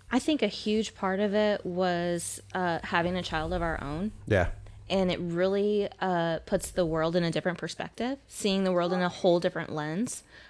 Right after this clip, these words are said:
Speaker 1: good and bad. Um, but we, I think,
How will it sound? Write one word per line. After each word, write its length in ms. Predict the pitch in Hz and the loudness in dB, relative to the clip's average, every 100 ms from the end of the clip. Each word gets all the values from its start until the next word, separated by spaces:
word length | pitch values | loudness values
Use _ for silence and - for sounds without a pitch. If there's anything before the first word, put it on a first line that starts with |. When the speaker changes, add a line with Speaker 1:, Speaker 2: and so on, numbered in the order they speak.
| - - | -20 -8
Speaker 1:
good 180 | 214 285 | 0 2
and 200 | 180 165 | 2 -2
bad. 300 | 160 160 214 - - - - | -2 -2 -4 -8 -20 -18 -6
Um, 400 | 202 175 165 156 - | -2 -2 -2 -6 -6
but 500 | 180 170 214 175 - - _ - | -4 2 2 2 -2 -12 _ -10
we, 840 | 190 180 202 220 220 220 196 185 - _ - - - - - - | -6 -4 -2 0 0 0 -2 -4 -8 _ -20 -20 -20 -14 -8 0
I 140 | 190 | 0
think, 600 | 190 - 202 180 175 - | 0 -2 -2 -2 -8 -14